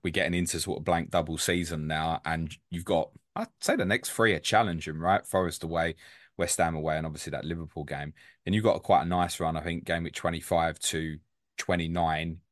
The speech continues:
if obviously the Chelsea game goes ahead. Then you've got the big game at, at City in, in game week thirty. I, I take, Mark, you, you on three Arsenal or two Arsenal at the moment?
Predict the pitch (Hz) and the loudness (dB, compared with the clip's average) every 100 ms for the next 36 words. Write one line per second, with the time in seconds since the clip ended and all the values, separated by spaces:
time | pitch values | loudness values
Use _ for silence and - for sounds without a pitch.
0 | - 92 - - - 82 78 - - 78 | -2 -2 -4 -10 -8 -8 -8 -10 -10 -4
1 | 85 76 - 78 78 82 80 76 80 78 | -2 -2 -6 -6 -4 -4 -4 -4 -6 -6
2 | - - - _ _ 78 78 - - - | -10 -20 -20 _ _ -8 -6 -8 -8 -10
3 | 76 - 73 71 - - - - - 85 | -8 -6 -6 -8 -12 -14 -16 -10 -6 -6
4 | - 76 78 76 73 - _ 82 78 82 | -6 -6 -6 -8 -10 -16 _ -10 -4 -4
5 | 80 80 - 82 80 - 80 82 78 87 | -2 -6 -4 -2 -2 -4 -4 -4 -4 -6
6 | 87 98 92 104 92 101 - 101 110 113 | -2 -2 4 4 4 -2 -6 -2 2 2
7 | 110 - 120 120 120 120 110 - 95 95 | 2 4 6 6 4 -2 -4 0 0 0
8 | - 95 - 95 98 | -2 -6 -6 -6 -6